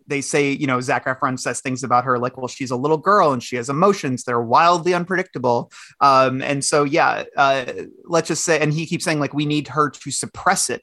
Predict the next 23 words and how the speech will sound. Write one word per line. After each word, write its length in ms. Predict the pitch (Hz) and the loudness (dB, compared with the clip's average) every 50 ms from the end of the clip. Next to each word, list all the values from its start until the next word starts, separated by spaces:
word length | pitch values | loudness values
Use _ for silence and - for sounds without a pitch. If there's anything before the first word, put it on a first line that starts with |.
| _ _ | _ _
suppress 520 | - - - - - - 165 170 165 - | -8 -6 -6 -6 -2 -2 0 0 0 -2
the 100 | - 147 | -4 -4
power, 260 | 120 143 123 113 117 120 | 0 2 2 2 2 0
suppress 420 | - - - - 160 165 170 - | -4 -10 -6 -2 -2 -2 0 -2
the 80 | - 131 | -4 -4
power." 420 | - 139 123 120 123 117 - - - - - - - - | 0 0 2 2 0 -2 -6 -10 -12 -18 -20 -20 -2 2
Uh, 180 | - 151 156 151 | 4 4 6 6
but 120 | 143 151 | 4 2
of 100 | 156 156 | 0 2
course, 320 | - 185 170 170 160 - - - | 2 2 2 2 0 -2 -8 -4
we, 140 | 143 151 147 | -2 0 0
as 160 | 139 131 135 | 0 -2 -2
we 80 | 143 | -2
all 120 | 131 131 131 | -2 -2 -2
know, 200 | 135 143 147 139 | -2 -2 -2 -2
suppressing 480 | - - - - 220 247 - 214 175 | -4 -8 -4 -2 -2 0 0 -2 -4
the 60 | 156 143 | -4 -2
power 300 | - 151 139 135 131 131 | 0 0 0 2 0 -2
only 160 | 127 127 127 | -4 -4 -6
leads 280 | 120 123 120 117 - - | -8 -10 -10 -12 -14 -12
to 300 | - 123 117 117 117 - - | -8 -6 -6 -6 -8 -8 -10
an 100 | 123 120 | -12 -12
explosion 760 | 107 - - - 143 147 160 160 147 - 139 120 117 113 | -12 -14 -10 -2 2 2 2 2 2 0 -2 -4 -4 -6